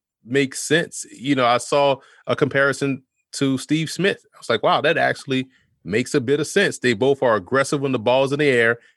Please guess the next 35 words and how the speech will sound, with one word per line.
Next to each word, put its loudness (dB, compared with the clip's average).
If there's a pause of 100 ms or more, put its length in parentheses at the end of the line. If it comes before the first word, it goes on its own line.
(200)
They -4
both 0
have 2
that 2
speed -2
that -6
you 0
didn't 0
think -4
they 2
have 0 (380)
that -8
they 0
can 0
pull -2
away 0
from -2 (100)
coverage 0
and 0
really 0
separate. 0
So 2 (240)
I'm -4
gonna 0
roll 2
with 0
Steve -4
Smith -2
with -2
Ja'Marr 2
Chase. -2
I 4
like -2
that 0
comparison. -6